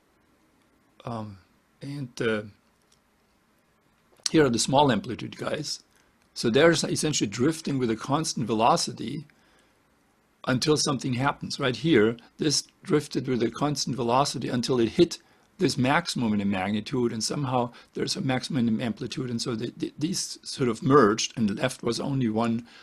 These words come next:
uh, <clears throat> uh, source with a la-, large amplitude. And, uh, so this seems to be going on also for a long time. We don't know, I mean, from the simulation, we cannot gauge whether this will persist or whether eventually you just get one domain. But,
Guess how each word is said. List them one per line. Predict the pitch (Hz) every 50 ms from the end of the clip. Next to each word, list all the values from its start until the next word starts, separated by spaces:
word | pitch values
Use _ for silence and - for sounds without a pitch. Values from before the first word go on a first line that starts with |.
| - _ -
uh, | - 113 107 107 107 117 107 - _ _ _ _ _ _ _ _ _ _ _ _ - -
<clears throat> | - 165 135 - - _ - - -
uh, | - 113 120
source | 120 - - 131 120 110 123 - - -
with | - -
a | -
la-, | - 123 135 135 - - -
large | 113 123 131 131 131 143
amplitude. | 139 120 113 - 104 - - - 113 - 156 - _ _ - - - - _ _ - _ - -
And, | 123 123 123 123 120
uh, | 123 120 120 120 123 - _ _ _ _ _
so | - - 123
this | 113 160 170 175 -
seems | 180 170 170 -
to | - 156
be | 127 147
going | 127 156 143 139 135 -
on | - 139 131 131 139 139 139 139 135 135 -
also | - 131 156 147 - - 117
for | - - 151
a | 120
long | 113 113 113 120
time. | 117 - 127 110 92 92 95
We | 110
don't | 123 156 156 143 135
know, | 139 139 143 143 139 139 - -
I | -
mean, | - 110 98
from | 95 - 127 101
the | -
simulation, | 127 - 117 117 107 110 127 135 - 113 113
we | 117
cannot | - - 127 104 95 -
gauge | - - 120 120 117 107 - -
whether | - - 101 98 98
this | 92 101 98 - -
will | - 113 104 92 - - - - _
persist | - - 117 - - 165 143 - - -
or | 117
whether | 107 113 104 107
eventually | 110 107 104 117 123 117 - 151
you | 135 -
just | - 120 110 -
get | - 117 101 104
one | 127 120 117 117
domain. | 117 127 107 120 127 120 101 92 95 98
But, | - 117 104 95